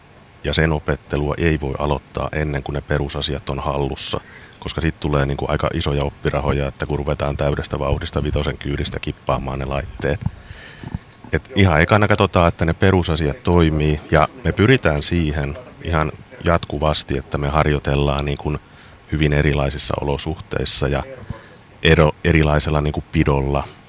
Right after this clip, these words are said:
jotta tulisi, niin kun, tavallaan semmonen monipuolisuus siihen heti saman tien, että, et, että koko aika, niin kun, tulee tavallaan semmosia uusia ärsykkeitä ja asioita, mihin pitää sitä asiaa sitten soveltaa.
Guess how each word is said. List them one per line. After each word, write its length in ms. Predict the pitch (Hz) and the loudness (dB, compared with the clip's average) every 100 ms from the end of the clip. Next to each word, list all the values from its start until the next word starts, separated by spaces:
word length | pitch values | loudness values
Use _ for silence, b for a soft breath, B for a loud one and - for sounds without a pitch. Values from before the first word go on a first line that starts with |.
| - - - | -20 -20 -10
jotta 180 | 71 - | -8 -6
tulisi, 340 | - 73 76 80 | -6 -2 -2 -2
niin 80 | |
kun, 100 | - | -6
tavallaan 420 | - 76 73 71 71 | -4 -2 0 0 -2
semmonen 240 | 71 73 | -4 -4
monipuolisuus 920 | 76 76 73 - 73 71 69 73 - | -2 0 0 -2 -2 -2 -2 -4 -2
siihen 300 | - 71 71 | -2 -2 -4
heti 240 | 76 - 73 | -6 -4 -2
saman 340 | 76 69 67 | 0 0 -4
tien, 360 | - 71 67 67 | -2 -2 -2 -4
että, 320 | - - 69 B B B B B B - - | -8 -4 -4 B B B B B B -20 -8
et, 140 | 76 69 | -4 -2
että 460 | 69 - 67 67 - 143 | -4 0 0 0 -4 -4
koko 280 | 117 80 80 | 0 4 6
aika, 200 | 78 80 | 6 6
niin 100 | 76 | 0
kun, 100 | 78 | 0
tulee 240 | 87 78 73 | 0 2 4
tavallaan 400 | 80 80 76 76 | 4 6 6 4
semmosia 580 | 82 80 76 80 71 73 - - | 2 2 2 2 0 -2 -12 -4
uusia 520 | 101 87 - 78 71 - - - | 0 2 2 2 0 -2 -6 2
ärsykkeitä 680 | 73 73 - - 69 65 71 | 2 2 -4 -2 -2 0 -2
ja 160 | 71 | 0
asioita, 380 | 76 73 71 71 | 0 0 -2 -2
mihin 220 | 71 71 | -4 -6
pitää 280 | 71 73 73 | -6 -4 -4
sitä 220 | - 76 | -2 0
asiaa 300 | 73 76 69 | 0 0 -2
sitten 160 | - - | -4 -2
soveltaa. 600 | 78 71 64 60 - | -2 0 -2 -2 0